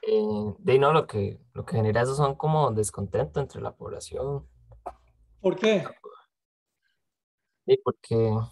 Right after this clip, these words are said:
Speaker 1: porque a veces los salarios que, que ganan son de-, demasiado absurdos para las funciones que, que ejercen.
Speaker 2: Ok, bueno, entonces ese es un tema, ¿verdad? Los salarios muy altos.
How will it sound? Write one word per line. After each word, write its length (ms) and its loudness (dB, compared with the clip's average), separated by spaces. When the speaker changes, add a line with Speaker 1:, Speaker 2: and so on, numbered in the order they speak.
Speaker 1:
porque 240 0
a 40 6
veces 140 2
los 120 4
salarios 360 2
que, 320 -2
que 120 -4
ganan 320 0
son 520 -2
de-, 140 -4
demasiado 360 0
absurdos 420 0
para 220 2
las 180 -2
funciones 380 -4
que, 340 -6
que 100 -2
ejercen. 460 0
Speaker 2:
Ok, 100 -10
bueno, 180 4
entonces 320 0
ese 200 0
es 100 0
un 140 0
tema, 260 2
¿verdad? 220 2
Los 160 -4
salarios 380 -4
muy 220 0
altos. 640 -2